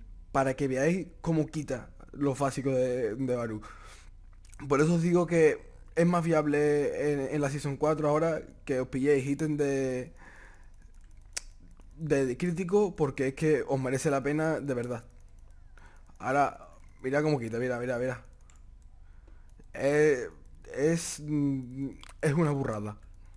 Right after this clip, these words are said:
directamente. Así os lo digo, es una burrada. Porque no es normal. Ya si ustedes queréis y demás, la podéis variar. Porque la podéis variar, mm, claro, claro está.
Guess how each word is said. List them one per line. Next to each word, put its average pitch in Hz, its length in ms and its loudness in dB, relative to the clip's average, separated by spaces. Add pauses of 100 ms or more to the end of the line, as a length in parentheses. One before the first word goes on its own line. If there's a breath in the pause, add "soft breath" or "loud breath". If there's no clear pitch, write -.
directamente. 131 800 0 (500 soft breath)
Así 135 300 2
os 143 60 2
lo 135 140 2
digo, 120 200 2
es 147 200 2
una 160 120 4
burrada. 104 460 -4 (680 soft breath)
Porque 113 640 -2 (340)
no 143 180 0
es 139 60 2
normal. 123 420 -2 (720 soft breath)
Ya 156 760 4
si 156 180 0
ustedes 147 320 0
queréis 147 840 2
y 151 40 0
demás, 147 360 2
la 160 120 2
podéis 139 240 0
variar. 160 500 0 (240)
Porque 120 300 -10
la 117 200 -6
podéis 120 220 -2
variar, 135 480 0 (380)
mm, 127 340 -8
claro, 120 520 -4 (100)
claro 120 200 -2
está. 151 340 -2